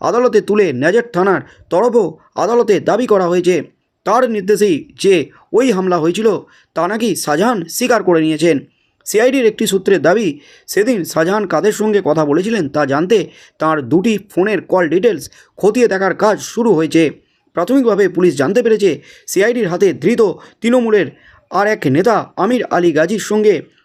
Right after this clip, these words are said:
সেদিন সকালে কথা বলেছিলেন শাহজাহান। পাশাপাশি শাহজাহান তার ভাই আর এক অভিযুক্ত সিরাজের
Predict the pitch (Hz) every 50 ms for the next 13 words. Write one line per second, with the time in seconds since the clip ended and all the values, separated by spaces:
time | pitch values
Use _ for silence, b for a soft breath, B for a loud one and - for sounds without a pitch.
0 | _ _ - - - 190 233 247 208 - 185 175 185 190 185 151 - - 160 185
1 | 220 214 220 214 190 202 220 208 160 135 - 151 151 151 160 165 175 156 131 135
2 | b b b b b _ 160 180 214 254 262 220 214 160 139 - 165 170 196 233
3 | 247 208 151 139 B B B B - 165 147 127 113 202 220 220 175 135 139 b
4 | b b b b 143 175 208 240 233 - - - 190 196 226 220 220 226 - 226
5 | 190 135 135 - - 214 214 214 190 190